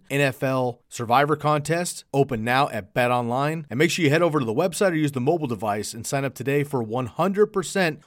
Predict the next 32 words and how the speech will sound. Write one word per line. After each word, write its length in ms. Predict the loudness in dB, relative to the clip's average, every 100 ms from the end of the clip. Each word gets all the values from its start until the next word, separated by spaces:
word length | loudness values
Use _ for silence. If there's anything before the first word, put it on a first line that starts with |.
| -2
welcome 400 | 2 2 2 -2
bonus. 400 | -4 -6 -10 -18 _
Take 220 | -4 0 0
advantage 400 | 2 2 0 -2
of 80 |
their 120 | -2 0
opening 360 | 0 0 0
day 160 | 2 2
super 340 | 0 -6 -6
promo. 540 | -6 -4 -2 -4 -6 -6
Make 200 | -2 0
a 60 | 2
bet 320 | 2 2 2 0
on 180 | -2 -2
the 80 |
Thursday, 560 | -6 0 0 0 -2 -2
September 480 | -2 -6 -4 -2 -2
ninth 380 | 0 -2 -2 -6
season 420 | -8 -2 -2 0
opener 340 | 0 0 -2 -4 -10 _
between 320 | -14 -8 -6
the 80 | -6
Super 560 | -6 -8 -6 -4 -4 -4
Bowl 160 | -4
champion 560 | -2 -2 -2 -2 -2 -6 _ _ _ _
Tampa 280 | -4 -4 -2
Bay 140 | 0
Buccaneers 540 | 0 0 0 -2 -2 -4
and 100 | -6
the 60 |
Dallas 320 | -2 0 0
Cowboys. 540 | 0 0 2 2 0